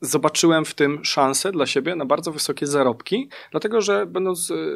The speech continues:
w ten sposób wynagradzanym nie miałem jakiejś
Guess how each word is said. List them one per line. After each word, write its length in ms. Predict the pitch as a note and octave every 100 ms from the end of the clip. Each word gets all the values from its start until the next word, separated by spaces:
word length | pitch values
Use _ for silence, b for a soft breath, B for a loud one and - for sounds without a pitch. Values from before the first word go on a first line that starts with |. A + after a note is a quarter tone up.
| C#3+ - - -
w 60 | -
ten 140 | E3
sposób 280 | E3+ E3 D#3
wynagradzanym 720 | D3+ D3+ D3 C3+ D3+ D3+ D#3+
nie 140 | D3 D3
miałem 440 | F#3 D#3 C3 A2+ -
jakiejś 360 | A#2+ B2+ A2+